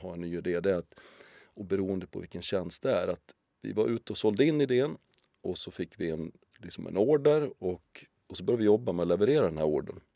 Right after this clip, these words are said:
Och när man håller på med den, då hinner man inte sälja samtidigt. Men när vi har fått den här ordern, då tog ju pengarna slut. Och då måste man ut och sälja igen. Så det blev väldigt mycket som berg- och dalbana i,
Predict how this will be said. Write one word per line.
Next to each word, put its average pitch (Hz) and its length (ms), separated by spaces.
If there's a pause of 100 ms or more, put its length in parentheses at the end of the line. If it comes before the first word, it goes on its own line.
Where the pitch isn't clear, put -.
(200)
Och 95 100
när 95 80
man 95 140
håller 95 160
på 113 100
med 104 120
den, 139 200
då 101 60
hinner 110 240
man 98 100
inte 92 160
sälja 110 300
samtidigt. - 640 (100)
Men 92 80
när 95 60
vi 98 100
har 104 120
fått - 280
den 101 120
här 90 80
ordern, 80 400 (240)
då - 220
tog 117 140
ju 113 80
pengarna 95 320
slut. - 460 (560)
Och 104 120
då 107 60
måste 120 220
man 110 60
ut 92 80
och - 60
sälja 104 260
igen. 123 280
Så - 140
det 95 140
blev 104 200
väldigt 117 420
mycket - 320
som - 180
berg- 80 160
och 85 60
dalbana 85 580
i, 71 120